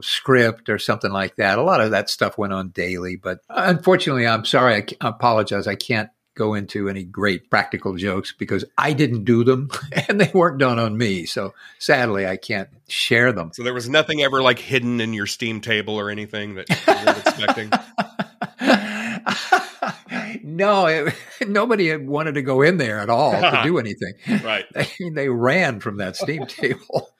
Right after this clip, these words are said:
Speaker 1: You know, some of the time, the steam table, just for the heck of it, I'll just go into this. They, they slop that stuff up to make it really sloppy. So they would pour some oatmeal or something in there, and then they would pour a lot of water and stuff in to make it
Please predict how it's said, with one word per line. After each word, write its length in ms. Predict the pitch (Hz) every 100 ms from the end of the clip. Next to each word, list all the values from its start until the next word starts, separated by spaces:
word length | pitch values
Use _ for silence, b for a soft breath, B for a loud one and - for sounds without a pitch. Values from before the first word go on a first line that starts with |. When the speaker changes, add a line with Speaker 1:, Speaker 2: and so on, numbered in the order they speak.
| 233 214 B B
Speaker 1:
You 100 | 202
know, 140 | 247 202
some 220 | - 339
of 60 | 277
the 140 | 185
time, 340 | - 147 143
the 220 | 147 147 -
steam 320 | - 240 285
table, 420 | 214 165 139 135 -
just 240 | 151 175
for 140 | - 143
the 100 | 117
heck 160 | 147
of 100 | 135
it, 60 | 92
I'll 120 | 92
just 160 | 98 95
go 120 | 107
into 120 | 95
this. 300 | 92 131 - _ _ -
They, 320 | 139 147 131
they 180 | - 135
slop 580 | 120 - 143 156 190 - -
that 220 | 135 113
stuff 360 | - - 170 156
up 160 | 143
to 100 | -
make 200 | 120 127
it 100 | 120
really 300 | 113 127 110
sloppy. 540 | 92 - 117 127 95 82
So 180 | - 117
they 140 | 120
would 220 | 113 104
pour 360 | - 170 175 143
some 320 | - 156 120
oatmeal 540 | 107 117 180 - 127 113
or 80 | 104
something 500 | - 113 120 113 127
in 160 | 156
there, 300 | 120 95 98 B B B
and 140 | - 139
then 120 | 160
they 140 | 147
would 220 | 123 113 -
pour 220 | 135 127
a 60 |
lot 200 | 117 123
of 80 | 104
water 520 | 101 107 120 123 107
and 120 | 95 95
stuff 280 | - 98 104
in 120 | 92
to 120 | 104
make 260 | 101 101
it 100 | 98